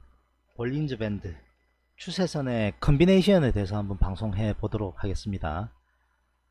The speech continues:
어, 지금 제가 화면에, 어, 띄워놓은 차트는요, 해외 선물 크루드 오일, 어, 십칠 년 칠월 물 차트인데요, 오 분봉입니다.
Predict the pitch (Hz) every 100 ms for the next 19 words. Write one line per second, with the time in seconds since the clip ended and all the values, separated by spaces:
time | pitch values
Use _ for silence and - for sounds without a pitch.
0 | _ _ - 120 120 117 - - 175 196
1 | 190 131 117 127 127 113 - 127 135 139
2 | 135 131 120 110 101 104 101 98 98 95
3 | 147 139 123 120 110 101 87 - 139 -
4 | 107 101 113 127 87 - _ _ _ _
5 | _ _ _ - 120 120 120 139 127 104
6 | 98 92 - 160 190 180 117 107 92 87
7 | - _ _ _ _ _ _ 92 92 87
8 | 85 87 - 156 - 165 160 165 165 -
9 | - 202 208 196 127 107 98 85 - -
10 | - 110 95 113 101 95 117 135 127 113
11 | 87 85 98 -